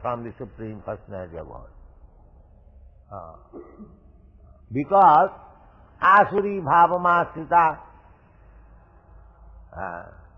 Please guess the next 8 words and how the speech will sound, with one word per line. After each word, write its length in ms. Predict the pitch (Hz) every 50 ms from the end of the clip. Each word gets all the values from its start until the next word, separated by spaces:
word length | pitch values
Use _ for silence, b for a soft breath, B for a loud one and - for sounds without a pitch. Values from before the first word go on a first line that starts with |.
| - -
the 80 | 90 107
Mayavadi 600 | 113 123 135 143 147 151 156 156 160 160 151 - -
philosophers, 680 | 143 139 139 147 139 127 117 - 82 87 90 92 - - _ _ _ - _ _ _ _ - - -
they 240 | 104 139 156 151 147
do 160 | 127 123 139
not 400 | 147 165 165 147 123 107 98 - - - - - - - _ _ - - - _ _ _ _
accept 580 | - 143 151 - - - - 180 190 165 117 120
the 120 | 147 131